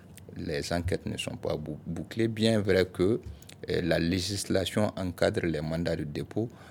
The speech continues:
mais moi, de mon point de vue, il faut revoir ce, cet aspect-là, donner un élan, euh, pour que les dossiers soient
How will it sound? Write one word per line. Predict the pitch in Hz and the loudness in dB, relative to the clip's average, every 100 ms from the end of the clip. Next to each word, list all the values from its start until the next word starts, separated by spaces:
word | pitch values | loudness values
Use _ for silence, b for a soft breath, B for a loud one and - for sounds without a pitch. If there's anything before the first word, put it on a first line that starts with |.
| B - | B -8
mais | 90 | -4
moi, | 92 120 127 | 0 2 2
de | 107 | 2
mon | 92 92 | 0 0
point | - 98 | 0 0
de | 92 87 | 2 0
vue, | 95 101 135 - | -2 -2 -2 -2
il | - 80 | -4 -2
faut | - 101 | 2 4
revoir | 90 92 92 90 | 4 4 0 0
ce, | 82 76 | -2 -4
cet | - - 78 | -4 -6 -2
aspect-là, | 85 - - 85 82 - - B B - - | 0 0 -2 -2 -4 -8 -16 B B -16 -4
donner | 92 98 101 104 107 90 | -2 2 2 2 0 -2
un | 87 87 | -2 0
élan, | 87 92 95 117 B B B - | 0 -2 -4 -6 B B B -6
euh, | - 78 - | -2 0 -2
pour | - 98 | -2 -2
que | - 87 | 0 0
les | 87 85 | 2 0
dossiers | 82 80 90 | -2 -4 -2
soient | 87 - 87 | -4 -4 -6